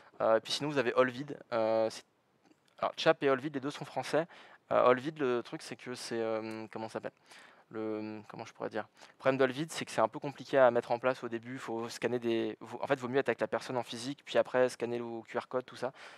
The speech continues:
C'est un petit peu compliqué, mais c'est ceux qui ont les algorithmes les plus béton. Euh, ça, ça passe le quantique. Ça passe, euh, euh, dans, dans dix ans, ce sera normalement toujours valable. Voilà, donc c'est, c'est, mais l'interface, c'est pas joli, donc j'ai, j'ai pas trop tendance à le recommander parce que c'est vraiment plus pour des geeks qui, qui ont envie de jouer avec. Voilà.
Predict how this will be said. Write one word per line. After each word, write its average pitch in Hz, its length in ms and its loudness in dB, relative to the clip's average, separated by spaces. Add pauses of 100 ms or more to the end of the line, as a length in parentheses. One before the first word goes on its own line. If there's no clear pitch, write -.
(180)
C'est - 120 -4
un 113 80 4
petit 113 140 -8
peu 147 140 -6
compliqué, 135 420 -2
mais 151 120 2
c'est - 120 -4
ceux 160 160 -6
qui - 100 -10
ont 139 60 0
les 123 240 2
algorithmes 127 400 2
les 120 80 -2
plus 120 180 -10
béton. 123 300 0 (500)
Euh, 110 200 -2
ça, 143 100 -2
ça 127 160 2
passe 127 180 2
le 127 80 -6
quantique. - 520 -10
Ça - 160 -10
passe, 127 340 0
euh, 113 320 0 (380)
euh, 104 320 0
dans, 107 180 -2
dans 117 160 -2
dix 113 200 -6
ans, 131 60 2
ce 131 120 -14
sera - 160 -6
normalement 110 260 0
toujours 113 220 -10
valable. 107 280 -2 (300)
Voilà, 92 140 -4
donc 110 160 -12
c'est, 110 260 -4
c'est, 107 180 -12 (120)
mais 120 100 -4
l'interface, 120 360 2
c'est 131 60 -8
pas 127 120 0
joli, 127 240 -8
donc 110 160 -10
j'ai, 110 160 -10
j'ai 110 100 -8
pas 139 140 -4
trop - 160 -8
tendance 135 200 -4
à 135 40 0
le 113 60 -4
recommander 123 440 0
parce 139 160 -4
que 117 140 -8 (260)
c'est - 140 -8
vraiment 117 180 4
plus 131 160 -10
pour 120 160 -6
des 110 80 -8
geeks 123 220 -12
qui, 110 320 -16
qui - 100 -14
ont 117 80 -2
envie 113 160 -4
de 113 160 -8
jouer 113 160 -6
avec. 104 240 -8 (520)
Voilà. - 120 -20